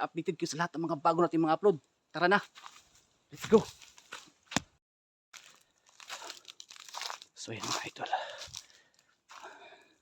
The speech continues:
Hmm. So, continue tayo. So, sa lahat ng mga viewers natin, sa lahat ng nanonood ngayon, continue tayo, mga idol. Nakakatakot di-, nakakatakot,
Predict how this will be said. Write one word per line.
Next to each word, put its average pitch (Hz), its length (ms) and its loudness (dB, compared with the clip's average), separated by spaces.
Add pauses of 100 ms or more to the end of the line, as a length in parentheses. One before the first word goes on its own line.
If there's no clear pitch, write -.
(1120)
Hmm. 143 160 -2 (3000)
So, - 160 -20
continue 110 320 -14
tayo. 104 320 -16 (800)
So, - 160 -4
sa 113 80 0
lahat 117 160 -6
ng 120 160 -12
mga 110 80 -8
viewers 110 400 -12
natin, 113 240 -14
sa - 80 -18
lahat 110 240 -12
ng 117 160 -12
nanonood 113 320 -14
ngayon, 113 320 -12 (400)
continue 117 480 -20
tayo, 113 240 -20
mga 113 320 -20
idol. 113 160 -20 (160)
Nakakatakot 117 720 -20
di-, 117 240 -18
nakakatakot, 123 640 -18